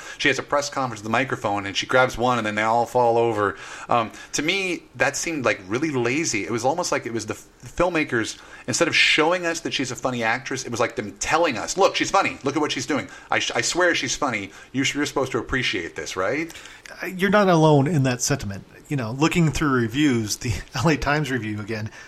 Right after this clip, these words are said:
Speaker 2: uh, talks about how, uh, the star system is dead and how this movie was made,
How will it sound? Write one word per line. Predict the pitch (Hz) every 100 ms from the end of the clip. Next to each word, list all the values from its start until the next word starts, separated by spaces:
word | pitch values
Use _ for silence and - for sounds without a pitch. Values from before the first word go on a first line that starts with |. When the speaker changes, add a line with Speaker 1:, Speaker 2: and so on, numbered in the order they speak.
| - -
Speaker 2:
uh, | - 80 - - _ _ _
talks | - 139
about | 139 131 113
how, | 135 127 120 117 - - _ -
uh, | 123 - - - -
the |
star | 151 160 147
system | - 135 - 131 117
is | 104
dead | 127 120
and |
how | 127
this | 123 -
movie | 131 120
was | 113 104
made, | 123 123 120